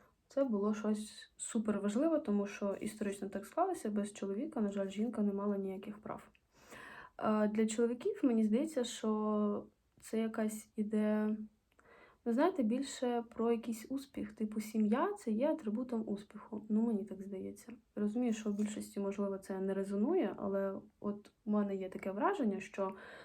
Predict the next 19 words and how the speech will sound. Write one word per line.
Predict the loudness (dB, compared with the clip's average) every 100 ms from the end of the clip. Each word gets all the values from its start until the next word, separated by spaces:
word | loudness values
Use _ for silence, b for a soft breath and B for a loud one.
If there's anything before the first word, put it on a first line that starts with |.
| B
по-перше, | -6 8 8 8 0 -8 -10 B B -4
це | 4 6 6
є | 4 -2 -2 -4 -10 0
успіх, | 2 2 2 0 0
типу, | -4 0 4
як | 4 2
атрибут | 4 2 4 0
успіху, | 0 0 0 -6 -2
да? | 0 2
Класна | 2 2 2 0
робота, | -2 -2 -2 -2
машина, | -2 0 0 0
сім'я, | -2 -4 -4 -6
діти. | -8 -2 -2 -2 -12 _ _ _ _ -12 -12 -10 -2
А | 0
дружина | 2 0 0 0
всім | -2 0 0
на | 2
заздрість. | 0 2 2 0